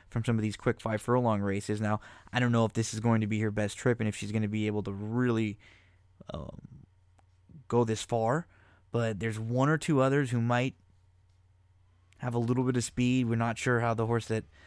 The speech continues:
has the last race at Assiniboia Downs, if the speed, how that pace will translate over here. But I, I think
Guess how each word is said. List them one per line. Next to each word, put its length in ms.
has 180
the 60
last 220
race 240
at 200
Assiniboia 520
Downs, 460
if 760
the 80
speed, 560
how 140
that 180
pace 280
will 60
translate 500
over 240
here. 360
But 100
I, 300
I 60
think 180